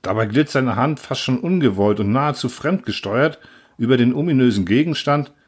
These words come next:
der dort offensichtlich seit Ewigkeiten lag. Ein Buch. Es war ein Buch. Lag das schon immer da?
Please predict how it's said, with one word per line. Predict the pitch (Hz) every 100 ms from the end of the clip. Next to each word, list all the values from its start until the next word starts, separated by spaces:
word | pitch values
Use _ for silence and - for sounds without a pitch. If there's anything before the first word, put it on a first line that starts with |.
| _
der | 117
dort | 120 113
offensichtlich | 147 143 127 143 139 135
seit | 135 131 -
Ewigkeiten | 185 151 - - 90 87 82
lag. | 76 76 _ _ _ _ _ _ _ _ _
Ein | 98 104 92
Buch. | 160 185 - - _ _ _ _ _
Es | 90 -
war | 98 107
ein | 107 101
Buch. | 107 220 - - - _ _ _ _ _ _ _ _ _ _
Lag | 95 95
das | 98
schon | 110 104
immer | 95 151
da? | 156 185 180 147